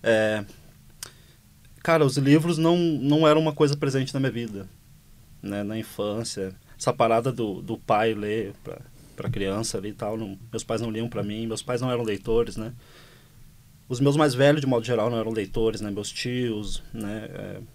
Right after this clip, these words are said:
e eu também não tinha leitores entre os meus contemporâneos, assim, amigos de, de mesma idade, primos e tal. É, sei lá, tipo, eu acho que foi um milagre, assim, eu, eu, eu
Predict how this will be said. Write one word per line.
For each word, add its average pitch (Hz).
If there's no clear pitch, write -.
e 117
eu 113
também 117
não 127
tinha 127
leitores 123
entre 131
os 117
meus 120
contemporâneos, 117
assim, 98
amigos 104
de, 104
de 98
mesma 104
idade, 101
primos 107
e -
tal. 110
É, 113
sei 196
lá, 127
tipo, -
eu 117
acho 143
que 185
foi 160
um 170
milagre, 139
assim, 104
eu, 104
eu, 104
eu 110